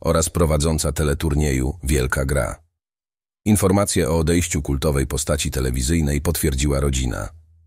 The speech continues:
Stanisława Ryster z wykształcenia była prawniczką, absolwentką Uniwersytetu Warszawskiego. Swoje życie związała jednak z mediami.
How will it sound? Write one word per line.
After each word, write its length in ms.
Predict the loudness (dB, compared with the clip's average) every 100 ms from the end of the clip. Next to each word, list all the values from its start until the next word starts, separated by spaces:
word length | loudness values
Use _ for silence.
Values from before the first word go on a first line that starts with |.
| _ _ -8
Stanisława 580 | -2 0 2 2 2
Ryster 380 | 2 0 0 -2
z 60 | 0
wykształcenia 640 | -2 -2 -2 0 0 0
była 220 | 2 0
prawniczką, 680 | 0 0 2 0 -2 -2 -4 -6 -20 _ -4
absolwentką 720 | -2 0 0 0 0 -2 -2
Uniwersytetu 760 | 2 2 2 -2 -4 -2 -2
Warszawskiego. 760 | -2 -2 -4 -4 -4 -4 -6 -10 -16 _ _ _ _ -14
Swoje 340 | -4 2 4
życie 320 | 4 4 2
związała 460 | 4 4 2 2 0
jednak 300 | 0 -2 0
z 40 |
mediami. 540 | 0 0 0 -2 -4